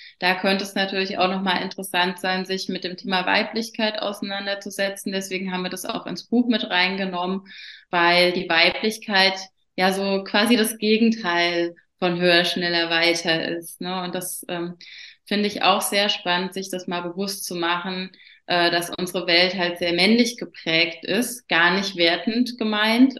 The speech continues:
also, ähm, gar nicht das Männliche abwertend, aber, ähm, ja, das Weibliche ist halt ganz lange zu kurz gekommen. Und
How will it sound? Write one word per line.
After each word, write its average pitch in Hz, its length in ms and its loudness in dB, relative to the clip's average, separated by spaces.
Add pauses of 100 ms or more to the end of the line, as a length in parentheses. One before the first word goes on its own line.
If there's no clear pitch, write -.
also, 175 600 -2
ähm, 175 260 -6
gar 170 160 -6
nicht 180 180 -8
das 180 140 -8
Männliche 180 440 -4
abwertend, 196 800 -2 (500)
aber, 190 720 2 (380)
ähm, 185 280 -6
ja, 202 240 2
das 180 180 -8
Weibliche 180 480 -2
ist 190 200 -4
halt 185 400 -4
ganz 185 340 -6
lange 190 360 -4
zu 196 200 -10
kurz 254 280 4
gekommen. 185 720 0 (520)
Und 185 500 -2